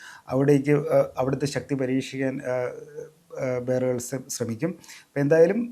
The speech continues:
ആ, ഇരുപത്തഞ്ച് എഴുന്നൂറിന് താഴെ നിൽക്കുന്ന മാർക്കറ്റ് സെന്റിമെന്റ്സ് നെഗറ്റീവാണ്. ഇരുപത്തഞ്ച് അഞ്ഞൂറ്റൻപത് ആദ്യഘട്ടത്തിൽ ഒരു ബലപരീക്ഷണം നടക്കാം. അതിന് ത-, അപ്പോഴും സെല്ലിംഗ് പ്രഷർ കണ്ടിന്യൂ ചെയ്യുകയാണ്. ഇരുപത്തഞ്ച് നാനൂറ്റൻപത്, ഇരുപത്തഞ്ച് നാനൂറ് എന്നുള്ളതാണ് അടുത്തൊരു ലെവൽ ശ്രദ്ധിക്കേണ്ടത്. ഇനി മറുവശത്ത്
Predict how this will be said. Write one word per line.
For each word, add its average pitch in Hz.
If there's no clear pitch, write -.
ആ, 165
ഇരുപത്തഞ്ച് 165
എഴുന്നൂറിന് 160
താഴെ 160
നിൽക്കുന്ന 165
മാർക്കറ്റ് 156
സെന്റിമെന്റ്സ് 156
നെഗറ്റീവാണ്. 143
ഇരുപത്തഞ്ച് 143
അഞ്ഞൂറ്റൻപത് 135
ആദ്യഘട്ടത്തിൽ 127
ഒരു 131
ബലപരീക്ഷണം 127
നടക്കാം. 120
അതിന് 139
ത-, -
അപ്പോഴും 165
സെല്ലിംഗ് 151
പ്രഷർ 147
കണ്ടിന്യൂ 143
ചെയ്യുകയാണ്. 143
ഇരുപത്തഞ്ച് 143
നാനൂറ്റൻപത്, 135
ഇരുപത്തഞ്ച് 131
നാനൂറ് 120
എന്നുള്ളതാണ് 127
അടുത്തൊരു 135
ലെവൽ 123
ശ്രദ്ധിക്കേണ്ടത്. 123
ഇനി 160
മറുവശത്ത് 160